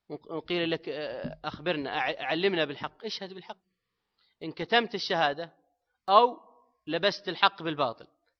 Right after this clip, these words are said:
فهذا ص-، صنيع اليهود. لما انحرفوا أصبح صنيعهم كله على هذين الأمرين. قال تعالى: "ولا تلبسوا الحق بالباطل وتكتموا الحق وأنتم تعلمون".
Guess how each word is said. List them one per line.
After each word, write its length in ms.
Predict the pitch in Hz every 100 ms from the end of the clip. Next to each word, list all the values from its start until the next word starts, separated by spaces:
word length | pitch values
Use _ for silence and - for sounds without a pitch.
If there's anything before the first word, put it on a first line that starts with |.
| -
فهذا 220 | 202 233
ص-، 140 | - -
صنيع 360 | 180 190 196
اليهود. 320 | 160 131 - _ _ _ _ _ _ _ _ _ _ _ _ _ -
لما 200 | 151 156
انحرفوا 500 | 156 202 180 175 247 _ _ -
أصبح 360 | 202 - 190 -
صنيعهم 440 | 202 214 208 180
كله 280 | - 214 208
على 180 | 170 175
هذين 240 | 165 180
الأمرين. 320 | 160 135 113 - _ _ _ _ _ _
قال 220 | - 180 160
تعالى: 280 | 165 185
"ولا 240 | 160 180 165
تلبسوا 420 | 180 165 151 147
الحق 300 | 143 190 190
بالباطل 480 | 180 170 214 208 - _ _ -
وتكتموا 500 | 156 202 - 190 160
الحق 340 | 147 214 -
وأنتم 360 | 180 226 208 160
تعلمون". 400 | 151 127 117